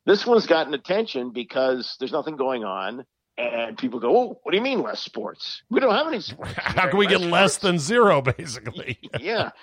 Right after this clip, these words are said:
Speaker 1: And so, so more people are going, and then you read it and you go, "Well, I'm really not sure what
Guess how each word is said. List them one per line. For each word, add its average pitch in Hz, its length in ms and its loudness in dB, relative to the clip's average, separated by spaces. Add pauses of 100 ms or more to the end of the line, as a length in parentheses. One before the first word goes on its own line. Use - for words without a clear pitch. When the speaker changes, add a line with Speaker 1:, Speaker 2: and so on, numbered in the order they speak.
(140)
Speaker 1:
And 160 140 -2
so, 175 280 2 (180)
so - 200 -6
more 170 300 2
people 202 340 -8
are 135 80 -4
going, 120 180 -4 (180)
and 143 120 -8
then 190 140 0
you 175 140 -2
read 226 320 -6
it 180 80 2
and 131 80 -10
you 123 100 -8
go, 120 320 -6
"Well, - 160 -14
I'm - 300 -10
really 156 200 -6
not 160 200 -4
sure 160 240 -8
what 160 160 0